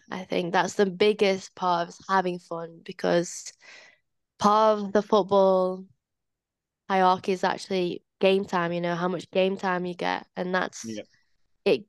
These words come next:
Speaker 1: it puts pressure on the children, you know, it's, it's almost like, "Am I good enough?" That's the biggest question you get asked. Are you good enough?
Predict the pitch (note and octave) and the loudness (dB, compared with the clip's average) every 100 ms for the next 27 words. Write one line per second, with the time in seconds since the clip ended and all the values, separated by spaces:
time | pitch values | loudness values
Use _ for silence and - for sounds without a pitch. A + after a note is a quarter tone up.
0 | - - - A#3 A3+ - G#3+ A3 - A3+ | -4 -4 0 0 0 0 0 2 4 4
1 | G3 F#3 F#3+ F3 F3 F3+ F3 F3 E3+ E3+ | 4 2 2 2 2 2 0 0 -4 -4
2 | E3+ E3+ - - - _ _ _ - G3 | -4 -6 -10 -20 -20 _ _ _ -12 0
3 | G#3+ G3+ G3+ F3 - F#3 F#3+ F#3+ F#3 F#3 | 2 2 2 0 0 0 2 2 2 2
4 | F#3+ F#3+ A3 - - - _ _ _ _ | 2 2 0 -4 -20 -20 _ _ _ _
5 | _ _ G3 D3 G#3+ G#3 G3 G3+ G3 - | _ _ -2 -2 -2 -2 0 2 0 -2
6 | F#3+ F3+ - F#3 F3 F#3 F3 F3 - F3 | -4 -4 -6 -8 -6 -6 -2 -2 -2 -4
7 | F3 - - F3+ F#3 A3 A3 F#3 F3 E3+ | -8 -12 -2 0 4 4 4 2 2 0
8 | D#3+ E3 - | -4 -8 -16